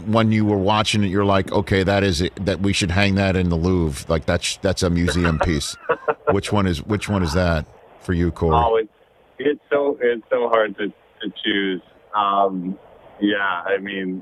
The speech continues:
Speaker 2: my God, there, there, there's, there's, it really, it, it, you know, I cou-, I could pick a few. You know, I think, uh, obviously the, the, you know, the Russian guy in the,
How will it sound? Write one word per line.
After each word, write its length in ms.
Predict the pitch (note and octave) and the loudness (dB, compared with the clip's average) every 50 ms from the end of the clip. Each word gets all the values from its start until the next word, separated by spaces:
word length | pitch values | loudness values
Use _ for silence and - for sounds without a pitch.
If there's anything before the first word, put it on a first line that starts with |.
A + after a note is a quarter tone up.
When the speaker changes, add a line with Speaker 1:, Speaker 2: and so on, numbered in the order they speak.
| - - | -10 -10
Speaker 2:
my 120 | G2 F2+ | -10 -8
God, 400 | E2 - F2+ F2+ F2+ F2+ F2 E2+ | -4 -2 0 2 2 2 0 0
there, 160 | F2+ F2+ F2 - | 0 -2 -2 -4
there, 180 | - F2+ F2+ E2 - | -4 -6 -6 -6 -4
there's, 240 | F2+ F2+ F2+ E2+ E2+ - - - | -4 -4 -4 -4 -6 -12 -8 -8
there's, 140 | F2+ F2+ E2+ - - - - - - - - | -8 -8 -8 -12 -18 -20 -20 -20 -20 -18 -10
it 160 | - - - G2 | -8 -6 -2 0
really, 260 | A2+ A#2+ A2 G#2 G#2+ | 0 0 0 0 -2
it, 200 | G#2+ A#2+ A2+ F#2+ - - | -4 -4 -6 -6 -6 -4
it, 160 | B2+ A#2+ - _ _ _ _ _ _ _ _ - - - _ - - - - _ - _ _ - - _ _ - - - - - - | -6 -6 -6 _ _ _ _ _ _ _ _ -20 -20 -20 _ -20 -20 -20 -20 _ -20 _ _ -20 -20 _ _ -20 -20 -20 -14 -6 -2
you 80 | D3+ | -2
know, 120 | A#2+ - - _ - - - - | -2 -2 -6 _ -20 -14 -4 -2
I 100 | C3+ C#3 | -2 -2
cou-, 140 | C3 - F3+ | 0 -2 -2
I 160 | C#3 D3 D3 | -2 -2 -2
could 200 | - - D#3+ - | 0 -2 -2 0
pick 140 | - D#3+ D#3 | 0 -2 -2
a 80 | D#3 D3 | -4 -4
few. 520 | - D#3+ D#3 D3 C#3+ C#3+ C#3+ C#3+ C#3 C3+ | -2 -2 0 0 0 0 0 0 0 0
You 140 | C3+ B2+ A#2+ A2 | 0 -2 -2 0
know, 240 | A2 A2 G#2+ A2 G#2+ | 0 2 2 2 0
I 80 | G2+ | 0
think, 300 | E2+ - A2+ G#2+ G2+ F#2+ - - _ - | -2 -2 -4 -4 -4 -8 -16 -18 _ -6
uh, 60 | G#2 G2 | -4 -2
obviously 800 | F#2+ F#2 F#2 F#2+ G2+ G2+ G2 A2 G#2+ - - A2 G#2+ G2+ G2+ | -2 0 0 0 0 0 0 -2 -4 -4 -4 -2 -2 -2 0
the, 280 | F#2+ G2 F#2 F2+ F2+ F2 - | 0 0 0 0 0 -2 -2
the, 260 | G2 F#2+ F#2 F#2 E2+ E2+ | -2 -2 -2 -4 -6 -4
you 80 | G2+ F#2+ | -2 -2
know, 100 | F2+ D#2+ | -2 0
the 100 | F#2 F2+ | -2 -2
Russian 380 | F#2 G#2 G#2 - - G#2 G2+ | -2 -2 -2 -4 -8 -8 -4
guy 300 | G2 G2+ G2 G2 G2 G2 G2 F#2+ | -2 -2 0 0 0 0 -2 -2
in 80 | F2+ | -2
the, 240 | F#2 F#2 F2+ F2+ F2+ | -2 0 0 0 0